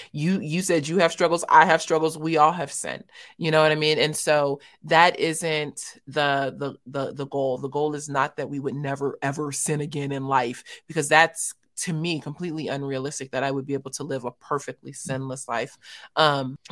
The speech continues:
but it is to say that it, in regards to our ideology, I'm not looking at the individual, but the big picture ideology.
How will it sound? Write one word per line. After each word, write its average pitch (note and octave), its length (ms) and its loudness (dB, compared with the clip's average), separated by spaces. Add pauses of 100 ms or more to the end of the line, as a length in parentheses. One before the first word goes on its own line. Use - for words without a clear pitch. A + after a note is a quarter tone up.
(120)
but E3+ 160 6
it E3 180 -4
is E3 280 -2
to - 120 -10
say D3 300 -4
that D3 420 -6 (160)
it, - 420 0
in E3 220 0
regards D#3+ 500 2
to - 140 -6
our - 320 2
ideology, C#3 960 -2
I'm D#3+ 160 2
not E3 240 6
looking D#3+ 320 -6
at C#3+ 280 -4
the C3+ 180 -10
individual, C#3 880 -6
but C3+ 260 -6 (240)
the D3+ 120 0
big D#3 460 -2
picture - 500 -6
ideology. C#3+ 960 -6